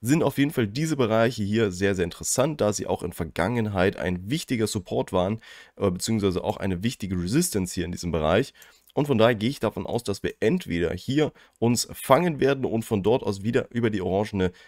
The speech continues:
ja, Resistance uns arbeiten werden. Sollte das passieren, bin ich auf jeden Fall wieder sehr positiv gestimmt. Ansonsten würde ich auch den Preis hier unten nochmal sehen, tatsächlich bei acht null.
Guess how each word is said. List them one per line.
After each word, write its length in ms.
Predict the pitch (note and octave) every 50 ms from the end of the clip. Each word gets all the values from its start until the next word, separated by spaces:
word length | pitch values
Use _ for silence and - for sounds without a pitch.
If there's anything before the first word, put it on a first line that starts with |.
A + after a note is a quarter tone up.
| - _ _
ja, 200 | - G2 D#2+ - - - - -
Resistance 720 | - G2 G2 F#2+ G#2 G#2+ G#2 A#2 A#2 - - G2 F#2 - F#2+
uns 140 | F#2 -
arbeiten 400 | - - - D#3 E3 - B2 A#2
werden. 220 | A2+ A2+ A#2+ A2 G2+
Sollte 280 | F2+ G#2+ A#2+ C3 C3
das 160 | G#2+ G#2+ G#2 -
passieren, 480 | - E2+ - - C3 C#3+ E3 D#3+ C3
bin 100 | G#2 A2
ich 120 | A2+ G2 F#2
auf 80 | G2+
jeden 100 | A2 G2+
Fall 140 | - G#2+ F2+
wieder 160 | F2+ F#2+ F2+
sehr 140 | F2 F#2 F2
positiv 460 | - - C#3+ D3 D3+ B2 A2 A#2 A2
gestimmt. 380 | - A#2+ - - - A2+ A#2 - -
Ansonsten 400 | - - E2 G#2+ A#2 A#2 - G2+
würde 120 | G2 A2 A#2+
ich 100 | A#2 -
auch 80 | G2+
den 180 | - - F2+ -
Preis 380 | - - F2 F#2 G2 F#2 - -
hier 360 | - - - G#2 G2 - - B2+
unten 260 | D3 F3 F3+ C#3 B2+
nochmal 300 | A#2 A#2 - A#2+ A2 F#2+
sehen, 180 | G2+ G#2+ G#2+
tatsächlich 420 | - F#2 - G2+ G2 G#2+ G#2 F#2+ -
bei 220 | - F2 E2 -
acht 320 | - E2+ F2+ - - - G2+
null. 380 | F#2 G2 A2 C#3+ E3 F#3+ F3+